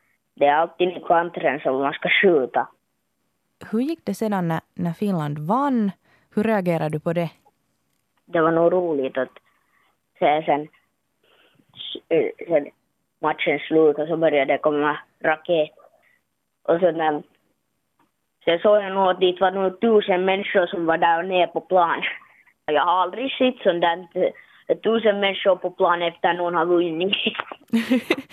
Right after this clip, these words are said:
Speaker 2: Ja, man skulle väl egentligen inte ens få gå ut dit på plan.
Speaker 1: Va?
Speaker 2: Nå, ropade ni något hurra då när, när,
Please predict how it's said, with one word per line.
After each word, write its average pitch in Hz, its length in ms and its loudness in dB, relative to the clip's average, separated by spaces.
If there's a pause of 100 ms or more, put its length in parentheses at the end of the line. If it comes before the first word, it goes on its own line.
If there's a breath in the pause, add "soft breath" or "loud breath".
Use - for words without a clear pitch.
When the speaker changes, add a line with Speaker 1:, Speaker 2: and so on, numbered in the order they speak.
(180)
Speaker 2:
Ja, 165 60 -4
man 165 160 -2
skulle 175 180 -4
väl 170 60 -4
egentligen 190 380 -2
inte 180 180 -6
ens 165 120 -6
få 160 120 -4
gå 185 360 -2
ut 151 120 -8
dit 143 200 -6
på 160 100 -8
plan. 165 340 -6 (540)
Speaker 1:
Va? 180 500 0 (1400 loud breath)
Speaker 2:
Nå, 180 160 -2
ropade 247 300 0
ni 220 120 -2
något 190 300 -2 (240)
hurra 220 400 0
då 180 120 -2
när, 170 180 -4 (120)
när, 165 280 -6